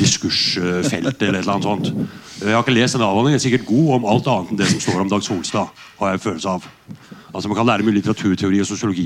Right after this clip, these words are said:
av det, og that's it. Eh, jeg vet det ikke, for jeg har ikke lest den. Jeg har ikke pla-, har ikke planer i den retning.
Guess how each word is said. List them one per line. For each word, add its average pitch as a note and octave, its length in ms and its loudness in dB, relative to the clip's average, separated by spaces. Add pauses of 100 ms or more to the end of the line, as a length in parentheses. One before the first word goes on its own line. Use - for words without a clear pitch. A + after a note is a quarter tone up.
av A#2 100 2
det, A2+ 120 0
og F#2+ 100 -8
that's - 240 -4
it. - 300 -2 (760)
Eh, A2 240 2
jeg A#2 80 2
vet G2 200 0
det C3 100 4
ikke, F#2 100 -2
for G#2 60 0
jeg G2 60 0
har - 40 -10
ikke G2+ 80 2
lest - 220 -6
den. - 80 -16 (240)
Jeg - 100 -4
har G2+ 120 -2
ikke - 160 2
pla-, B2 200 2
har A2 160 2
ikke - 160 0
planer G#2 360 2
i A2 60 4
den G#2 140 2
retning. G#2+ 340 -2